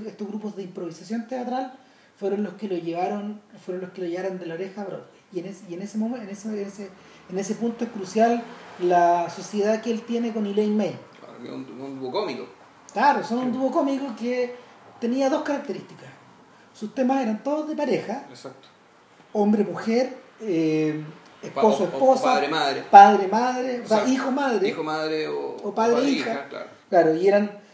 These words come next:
Speaker 1: eran puros dilemas que se presentaban de pareja y en el
Speaker 2: Ujú.
Speaker 1: fondo actuaban ellos dos nomás en escena.
Speaker 2: Claro.
Speaker 1: Siempre era todo improvisado, todo se creaba ahí mismo. La rutina en el fondo nunca era igual a otra,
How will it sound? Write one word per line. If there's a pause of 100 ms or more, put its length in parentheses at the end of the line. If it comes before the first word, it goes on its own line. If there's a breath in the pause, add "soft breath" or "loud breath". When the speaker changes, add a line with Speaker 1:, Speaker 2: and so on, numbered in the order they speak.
(100)
Speaker 1:
eran
puros
dilemas
que
se
presentaban
de
pareja
y
en
el
Speaker 2:
Ujú.
Speaker 1:
fondo
actuaban
ellos
dos
nomás
en
escena.
Speaker 2:
Claro. (340 loud breath)
Speaker 1:
Siempre
era
todo
improvisado,
todo
se
creaba
ahí
mismo. (140)
La
rutina
en
el
fondo
nunca
era
igual
a
otra,